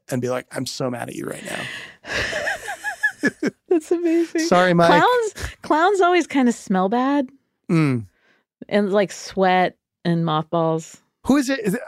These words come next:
Speaker 1: uh, didn't we read that David Arquette is, uh,
Speaker 2: Is
Speaker 1: is,
Speaker 2: he
Speaker 1: like
Speaker 2: a secret clowner?
Speaker 1: No, I think he bought Bozo the Clown,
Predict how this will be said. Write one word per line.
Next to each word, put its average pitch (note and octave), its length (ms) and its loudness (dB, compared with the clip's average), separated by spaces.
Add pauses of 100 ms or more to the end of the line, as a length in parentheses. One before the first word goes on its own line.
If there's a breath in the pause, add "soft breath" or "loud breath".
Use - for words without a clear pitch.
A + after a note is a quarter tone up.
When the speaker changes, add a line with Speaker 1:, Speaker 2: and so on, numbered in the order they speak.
Speaker 1:
uh, - 80 -6
didn't G#3 200 2
we D4 100 2
read G#3 220 2
that D#3+ 200 0
David D#3+ 280 2
Arquette C#3+ 500 0 (520)
is, D#3 240 0
uh, E3 320 0 (800)
Speaker 2:
Is E3+ 120 -4
Speaker 1:
is, C#3 40 -2
Speaker 2:
he G3+ 80 2
Speaker 1:
like D#3 80 6
Speaker 2:
a - 20 2
secret F#3+ 420 -2
clowner? G3 600 0 (100)
Speaker 1:
No, G3 200 2
I F3 60 -2
think B3+ 180 0
he C4 120 0
bought D#3 400 0 (420)
Bozo D#3+ 280 0
the D3+ 100 -4
Clown, E3 640 0